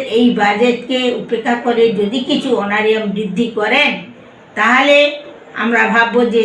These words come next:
সরকার আমাদের দিকে তাকাচ্ছে। যদি না অনারিয়াম বৃদ্ধি করেন, তাহলে আমরা কিন্তু আরও বৃহত্তর আন্দোলনে যাব। পাশাপাশি তাহলে আমাদের এই পাঁচ লক্ষ টাকা অবিলম্বে দিতে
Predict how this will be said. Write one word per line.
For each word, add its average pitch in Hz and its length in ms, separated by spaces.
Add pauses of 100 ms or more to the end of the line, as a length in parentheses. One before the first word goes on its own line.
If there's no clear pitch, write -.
(100)
সরকার 202 300 (100)
আমাদের 202 340
দিকে 220 160 (120)
তাকাচ্ছে। 262 480 (640)
যদি 269 300 (100)
না 311 80 (160)
অনারিয়াম 208 500
বৃদ্ধি 214 320 (100)
করেন, 269 300 (580)
তাহলে 247 380 (600)
আমরা 226 220 (120)
কিন্তু 233 300 (460)
আরও 294 160 (120)
বৃহত্তর 247 440 (160)
আন্দোলনে 202 540 (100)
যাব। 190 180 (640)
পাশাপাশি 240 640 (460)
তাহলে 214 260 (100)
আমাদের 233 320 (100)
এই 233 80 (100)
পাঁচ 208 180 (100)
লক্ষ 247 180 (160)
টাকা 240 200 (140)
অবিলম্বে 247 480 (100)
দিতে 262 200